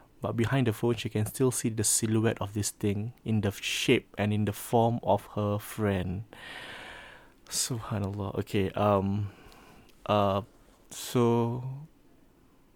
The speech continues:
she just pretended to just r-, continue reading the notes.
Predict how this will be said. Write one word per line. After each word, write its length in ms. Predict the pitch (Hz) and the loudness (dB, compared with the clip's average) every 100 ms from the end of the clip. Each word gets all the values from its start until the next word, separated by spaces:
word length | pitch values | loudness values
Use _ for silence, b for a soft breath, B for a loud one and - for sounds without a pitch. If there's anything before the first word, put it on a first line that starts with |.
| - | -18
she 280 | - - 113 | -12 -4 -2
just 720 | 117 113 - - - - - - | 0 0 -2 -8 -10 -12 -16 -8
pretended 580 | 117 - 120 117 117 - | -8 2 4 6 4 2
to 80 | 117 | 0
just 480 | 120 120 110 - - B B B B _ 131 | 4 2 2 -4 -10 B B B B _ -6
r-, 160 | 127 - | -6 2
continue 420 | 127 120 127 127 | 4 6 6 6
reading 400 | 113 110 120 190 - _ - - _ - | 6 4 2 0 -4 _ -20 -20 _ -2
the 120 | 113 | 2
notes. 600 | 110 110 214 - - - | 6 4 2 0 -4 -4